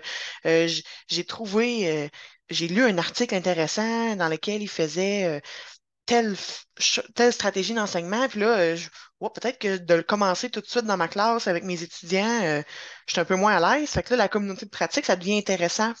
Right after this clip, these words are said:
pour ça. Mais dans tous les cas, la communauté, ça tourne autour d'un objet commun. Cet objet-là peut être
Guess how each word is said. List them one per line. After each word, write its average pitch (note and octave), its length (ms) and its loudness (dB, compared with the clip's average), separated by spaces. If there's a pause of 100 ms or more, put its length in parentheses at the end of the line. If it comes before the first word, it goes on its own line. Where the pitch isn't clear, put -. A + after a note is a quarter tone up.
(120)
pour - 220 -2
ça. - 240 -4 (480)
Mais E3+ 240 0 (300)
dans F3 140 4
tous C#4+ 120 -2
les D4 160 4
cas, C#4 160 4
la G#3+ 140 4
communauté, G3+ 560 0
ça F3+ 160 0
tourne A#3 340 0
autour A3 380 0
d'un F3 180 -2
objet F3 480 -2 (220)
commun. G3+ 480 2 (560)
Cet - 200 -4
objet-là G3 380 2
peut A#3 220 4
être A3+ 380 2